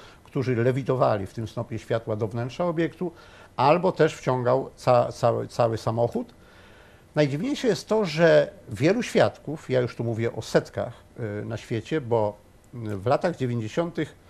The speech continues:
wspólnie z kolegami z innych krajów, e, na podstawie materiałów, które posiadamy, tak w przybliżeniu obliczyliśmy, że około trzech milionów ludzi na świecie, tych, których,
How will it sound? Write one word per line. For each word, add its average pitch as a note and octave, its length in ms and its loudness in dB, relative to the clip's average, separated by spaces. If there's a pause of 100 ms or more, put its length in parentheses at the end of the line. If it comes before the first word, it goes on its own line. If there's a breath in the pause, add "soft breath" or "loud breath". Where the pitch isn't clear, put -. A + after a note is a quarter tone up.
(440 loud breath)
wspólnie D3+ 400 -2
z - 60 -6
kolegami B2 440 2
z G#2+ 60 -4
innych B2+ 300 -4
krajów, B2 440 -2 (360)
e, A2 40 -10
na A2 120 -6
podstawie A#2 300 -4
materiałów, B2 440 -4
które C3+ 200 -2
posiadamy, C3 580 -2 (600 loud breath)
tak C3 180 0
w - 40 -20
przybliżeniu C#3+ 560 -2
obliczyliśmy, B2+ 640 -6
że C#3 240 -2
około B2+ 380 -2
trzech - 300 -6
milionów C3+ 420 -2
ludzi A2 280 -6
na A2 100 -4
świecie, A#2 400 -6
tych, - 280 -10
których, A2+ 380 -6